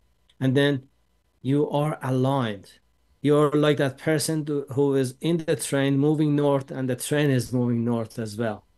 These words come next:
So everything is aligned. And then you can have those kind of inspirations and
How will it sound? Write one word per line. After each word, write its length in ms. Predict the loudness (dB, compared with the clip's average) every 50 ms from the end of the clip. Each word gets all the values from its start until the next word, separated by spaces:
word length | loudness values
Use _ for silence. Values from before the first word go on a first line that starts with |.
| _ _ _ _ _
So 180 | -12 -6 -4 -4
everything 500 | 0 0 2 2 2 2 2 2 2 2
is 160 | 2 0 -2 -2
aligned. 400 | -2 0 0 -2 -2 -4 -8 -12 _ _ _ _ _ _ _ _ _ _ _ _ _ -6
And 160 | -4 0 0
then 340 | 2 2 2 0 0 -2 -4
you 200 | -4 -2 -2 -2
can 400 | -2 -2 -2 -2 -2 -4 -6 -8 _ _ _ _ _ _ _ _ _ _ _ _ _ -6
have 440 | -4 -2 0 0 0 -2 -2 -6 _ _ _ _ _ _ _ _ _ _ _ _
those 320 | -2 0 0 0 0 -2
kind 260 | -4 -2 -2 0 2 0
of 200 | 0 -2 -2 -8 _ _ _ -4
inspirations 1160 | -2 -2 -2 -2 -6 -4 0 2 4 4 4 4 4 2 0 -2 -2 -2 -2 -2 -4 -6 -8
and 480 | -6 -4 -2 -2 0 0 -2 -2 -4